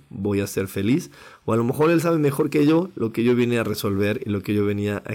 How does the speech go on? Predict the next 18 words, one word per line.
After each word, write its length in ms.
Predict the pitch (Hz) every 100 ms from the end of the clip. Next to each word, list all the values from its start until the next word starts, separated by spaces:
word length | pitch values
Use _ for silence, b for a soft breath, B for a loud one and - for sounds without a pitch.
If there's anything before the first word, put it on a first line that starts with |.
| - -
a, 160 | 101
a 40 | 95
vivir 480 | 95 92 101 101 -
a 160 | 107 110
este 240 | 110 101
lugar. 340 | 92 92 87
Entonces, 600 | 87 - 110 101 123 107 B B B B B
hoy 180 | 120 131
te 140 | 135
espero 360 | - 123 113 117
a 60 | 110
las 280 | 98 95
seis 420 | - - 120 123 123
de 60 |
la 140 | 104 -
tarde 280 | 101 101
por, 420 | 98 - 101 101 - _ -
por 680 | - 98 98 98 95 98